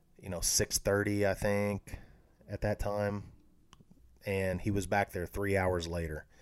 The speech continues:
Even before I went, th-, probably I bumped him out of the food plot when I was driving up to look for my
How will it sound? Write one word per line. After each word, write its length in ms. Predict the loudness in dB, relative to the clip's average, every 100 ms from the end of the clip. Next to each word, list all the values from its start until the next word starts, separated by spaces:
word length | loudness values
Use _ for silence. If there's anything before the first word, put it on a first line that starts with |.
| -20 -20 -20 _ 4
Even 300 | 6 6 6
before 420 | 4 6 6 6
I 80 | 6
went, 280 | 4 2
th-, 140 | 0 6
probably 500 | 6 8 4 4 6
I 100 | 4
bumped 380 | 4 4 4 0
him 360 | -2 -4 -6 -10 0
out 200 | 4 4
of 60 |
the 80 | 2
food 260 | 4 4 4
plot 260 | 0 0
when 120 | -4
I 100 | 0
was 160 | 2 2
driving 460 | 0 2 2 4 4
up 280 | 2 0 -6 -20 -20 -20 _ _ -6
to 120 | -2
look 260 | 4 4 4
for 100 | 2
my 400 | 0 0 0 -2